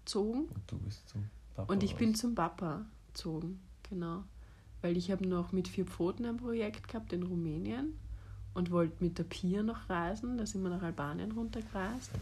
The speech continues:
Speaker 2: dann
Speaker 1: also die zwei
Speaker 2: runterfahren.
Speaker 1: Reisen. Und dann hab ich eigentlich mal gedacht, die restliche Schwangerschaft begi-, bleib ich dann in Malta bei dir.
Speaker 2: Mhm.
Speaker 1: Und dann war ich in Rumänien und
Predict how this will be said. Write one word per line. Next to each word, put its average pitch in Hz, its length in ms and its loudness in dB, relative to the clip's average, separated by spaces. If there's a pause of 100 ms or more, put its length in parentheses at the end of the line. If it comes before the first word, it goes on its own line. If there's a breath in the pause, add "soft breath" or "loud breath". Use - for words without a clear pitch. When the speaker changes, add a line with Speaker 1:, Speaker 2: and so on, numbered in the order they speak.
Speaker 2:
dann - 80 2
Speaker 1:
also 196 180 2
die 190 140 2
zwei - 220 0
Speaker 2:
runterfahren. 180 200 4 (100)
Speaker 1:
Reisen. 214 300 -2 (600 loud breath)
Und 175 160 6
dann 170 140 8
hab 208 80 6
ich 220 140 6
eigentlich 185 300 2
mal 208 80 4
gedacht, 202 340 2 (340)
die 190 60 6
restliche 185 720 0 (220)
Schwangerschaft 156 680 -4
begi-, 208 240 -4 (420)
bleib 160 240 2
ich 165 80 -2
dann 180 160 0
in 175 100 2
Malta 156 380 -2
bei 160 100 -2
dir. 165 280 -2 (220)
Speaker 2:
Mhm. 87 300 0 (960 loud breath)
Speaker 1:
Und 170 240 4 (120)
dann 160 500 2
war 196 120 6
ich 185 120 2
in 185 80 2
Rumänien 175 800 4 (760 loud breath)
und 180 220 4